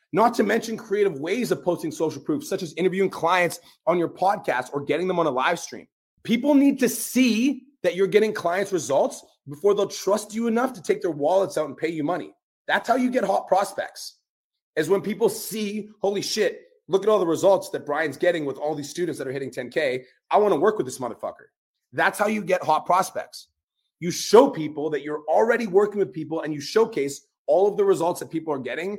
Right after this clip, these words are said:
so consistently that it annoys people into taking action. That's gonna take somebody from lightly interested to, "I wanna book an appointment," or, "I wanna fill out an application."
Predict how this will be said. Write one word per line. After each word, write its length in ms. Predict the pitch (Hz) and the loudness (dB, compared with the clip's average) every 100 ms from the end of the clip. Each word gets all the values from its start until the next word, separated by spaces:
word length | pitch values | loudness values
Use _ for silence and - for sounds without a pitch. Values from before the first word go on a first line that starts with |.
| - _ | -12 _
so 340 | - - 185 196 | -14 0 4 4
consistently 720 | 220 190 - 160 202 185 214 | 2 -6 -6 -6 -4 -4 -4
that 160 | 175 151 | -2 -4
it 120 | 147 | -2
annoys 400 | 139 143 151 156 | 0 0 0 -2
people 280 | 190 190 170 | -4 -2 -2
into 120 | 143 | -2
taking 340 | 143 139 135 | -2 -2 -4
action. 300 | 117 - 82 _ _ _ _ | -6 -6 -14 _ _ _ _
That's 260 | 131 170 180 | 2 2 2
gonna 160 | 240 233 | 0 2
take 200 | 190 190 | 0 2
somebody 280 | 208 220 | 0 0
from 240 | 208 165 139 | 0 -2 0
lightly 300 | 143 170 170 | -2 -2 -6
interested 560 | 143 185 - 220 226 - | -8 -10 0 0 0 -4
to, 200 | 175 160 | -4 2
"I 100 | 147 | 2
wanna 240 | 147 165 | 4 2
book 220 | 139 156 | 0 -2
an 60 | 147 | -4
appointment," 460 | 127 143 147 190 190 | -6 -4 -2 -4 -2
or, 240 | 135 143 | -2 0
"I 60 | 127 | 0
wanna 200 | 127 131 | -2 -4
fill 160 | 127 123 | -4 -6
out 60 | |
an 80 | 113 | -4
application." 520 | 101 104 107 101 - | -8 -10 -10 -10 -12